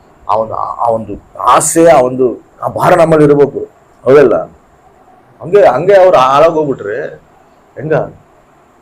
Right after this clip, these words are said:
ಯಾರದಾರ? ದೇವ್ರು ಅದನ್ನೇ ಹೇಳ್ತಾನ, ನನ್ ಸಲುವಾಗಿ ಯಾರದಿರಿ,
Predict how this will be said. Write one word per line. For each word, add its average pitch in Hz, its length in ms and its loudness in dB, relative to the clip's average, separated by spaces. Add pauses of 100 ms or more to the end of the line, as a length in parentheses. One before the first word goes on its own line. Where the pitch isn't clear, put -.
(1400)
ಯಾರದಾರ? 135 460 2 (600)
ದೇವ್ರು 139 180 4
ಅದನ್ನೇ 139 200 0
ಹೇಳ್ತಾನ, 123 320 -2 (960)
ನನ್ 131 160 -2
ಸಲುವಾಗಿ 151 280 2
ಯಾರದಿರಿ, 147 840 2